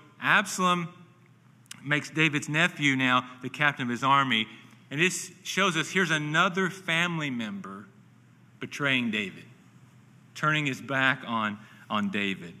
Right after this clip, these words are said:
and now following Absalom. In verse twenty-seven, "Now it happened, when David had come to Mahanaim,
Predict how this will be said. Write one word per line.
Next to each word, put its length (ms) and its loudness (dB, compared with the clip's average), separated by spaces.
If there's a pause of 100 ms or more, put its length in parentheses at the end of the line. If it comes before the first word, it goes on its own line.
(500)
and 100 -10
now 140 0
following 600 -2
Absalom. 640 -4 (680)
In 60 -14
verse 240 0
twenty-seven, 800 -2 (520)
"Now 180 2
it 60 2
happened, 480 -2 (840)
when 140 -6
David 380 2
had 180 -8
come 300 0
to 80 -10
Mahanaim, 720 -4